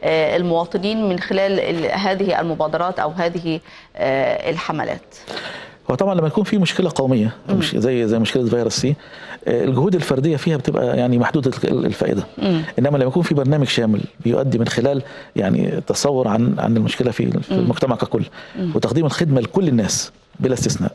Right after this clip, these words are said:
Speaker 2: وإن إحنا نساعد الناس يصلوا للعلاج بصورة سهلة،
Speaker 1: مم.
Speaker 2: ونوفر لهم ال-، أساليب الفحص والعلاج، لا شك إن
Speaker 1: دي،
Speaker 2: هو ده
Speaker 1: دي
Speaker 2: بيؤدي،
Speaker 1: مهمة،
Speaker 2: آه.
Speaker 1: ودي نقطة يعني
Speaker 2: آه.
Speaker 1: غاية في الأهمية، فكرة ما يكونش في تمييز ما بين شخص للتاني، وما
Speaker 2: طبعا، وكل
Speaker 1: بيبقاش
Speaker 2: واحد
Speaker 1: كمان
Speaker 2: يقدر
Speaker 1: في تمييز ما بين محافظة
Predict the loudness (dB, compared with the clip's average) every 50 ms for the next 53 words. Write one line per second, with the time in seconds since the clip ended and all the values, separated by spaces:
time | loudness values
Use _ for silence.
0 | -8 -6 -4 -2 -2 0 0 0 0 0 0 0 0 0 0 0 0 0 -2 0
1 | 0 0 0 2 2 2 2 0 0 -2 -2 -2 -2 0 0 0 0 0 -2 -4
2 | -4 -8 -8 -8 -8 -8 -10 -12 -14 -4 0 0 2 2 0 0 0 0 2 2
3 | 2 0 0 0 0 0 -2 0 -2 -2 -2 -2 -2 0 -2 0 0 0 0 0
4 | 0 0 -2 -2 -2 0 0 0 2 2 2 2 0 -2 -4 -10 -16 -18 -20 -20
5 | -20 -18 -4 -2 0 0 0 0 0 2 2 2 2 2 2 2 2 2 2 2
6 | 2 2 2 2 2 2 2 0 0 0 0 0 2 0 0 -2 -2 -2 -2 -2
7 | 0 -2 -2 -4 -2 0 0 0 0 0 0 0 0 -2 0 0 -2 -2 -2 -4
8 | -4 -2 0 0 0 0 0 -2 -2 0 -2 -2 -2 0 -2 -2 -2 -4 -6 -4
9 | -4 -2 -2 -2 -2 -2 -4 -6 -6 -6 -6 -6 -2 -2 -2 0 0 0 0 0
10 | 0 0 0 0 0 -2 -2 0 0 0 -2 0 -2 -4 -4 -4 -4 -4 -2 -2
11 | -2 -2 -2 -2 0 0 0 0 2 2 2 0 2 2 2 2 2 2 2 2
12 | 2 2 2 2 0 0 0 0 0 -2 -2 0 0 0 2 2 2 2 2 2
13 | 2 0 0 0 -2 -2 -2 -2 -2 -2 -2